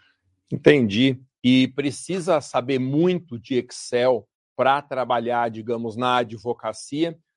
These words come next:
Você pode terceirizar isso pra alguém ou dar pra um advogado sem ter noção nenhuma, começando do zero, já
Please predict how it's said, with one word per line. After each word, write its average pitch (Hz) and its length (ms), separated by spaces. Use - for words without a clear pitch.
Você - 160
pode 135 280
terceirizar 127 840
isso 127 340
pra 120 180
alguém 131 540
ou 120 120
dar 123 180
pra 123 160
um 123 60
advogado 120 880
sem 123 240
ter 131 160
noção 123 420
nenhuma, 139 480
começando 135 680
do 123 160
zero, 131 380
já 127 320